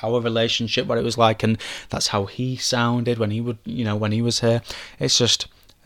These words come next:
it's an amazing way to reach out to you all, and I appreciate for every, each and every single one of you that have listened to it, that share it and comment on it and leave reviews. It's really, really appreciative. Uh, I'm really, really appreciative.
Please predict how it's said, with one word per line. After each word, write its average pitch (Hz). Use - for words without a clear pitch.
it's -
an 123
amazing 123
way 117
to 107
reach 107
out 104
to -
you 104
all, 101
and 101
I 110
appreciate 110
for 113
every, 107
each 131
and 120
every 110
single 110
one 107
of 104
you 107
that 107
have 107
listened 113
to 117
it, -
that -
share 117
it -
and 101
comment 123
on 123
it -
and 110
leave 107
reviews. 113
It's -
really, 110
really 104
appreciative. 104
Uh, 107
I'm 110
really, 107
really 104
appreciative. 101